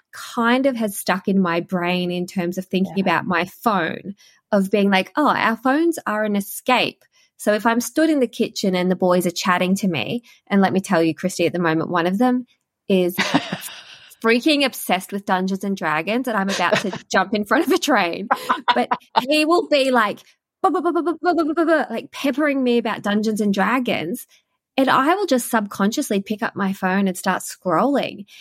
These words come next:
Speaker 1: And it's like, "Oh, I don't wanna be anywhere."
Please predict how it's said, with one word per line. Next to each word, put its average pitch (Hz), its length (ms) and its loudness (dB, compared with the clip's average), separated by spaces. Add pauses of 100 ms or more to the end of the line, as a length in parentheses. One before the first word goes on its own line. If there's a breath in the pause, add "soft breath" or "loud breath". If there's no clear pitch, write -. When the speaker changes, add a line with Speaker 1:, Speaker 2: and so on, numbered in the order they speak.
(160 loud breath)
Speaker 1:
And 226 140 4
it's 233 180 -2
like, 247 380 2 (200)
"Oh, 262 520 2
I 226 120 0
don't 262 200 0
wanna 294 180 0
be 254 180 4
anywhere." 262 680 -2